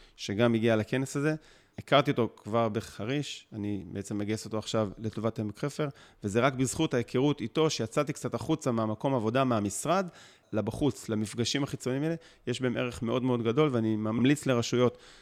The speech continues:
שעדיין קצת, אה, מתקשות ומאותגרות בנושא הזה,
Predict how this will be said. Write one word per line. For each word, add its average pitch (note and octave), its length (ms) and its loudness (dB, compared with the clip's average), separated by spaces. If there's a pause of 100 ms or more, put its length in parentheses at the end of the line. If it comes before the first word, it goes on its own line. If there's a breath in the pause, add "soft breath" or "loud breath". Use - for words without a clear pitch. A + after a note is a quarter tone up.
(140)
שעדיין B2+ 440 4
קצת, B2 340 -2
אה, A2+ 120 2
מתקשות A#2 540 0
ומאותגרות A2+ 1080 0
בנושא A#2+ 320 0
הזה, D3+ 260 2